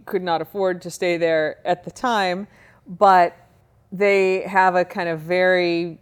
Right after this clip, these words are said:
you know, famous classic bar, and it's out on the patio. Picture, like,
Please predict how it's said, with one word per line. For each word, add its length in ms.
you 160
know, 180
famous 760
classic 720
bar, 540
and 160
it's 160
out 160
on 80
the 80
patio. 460
Picture, 400
like, 340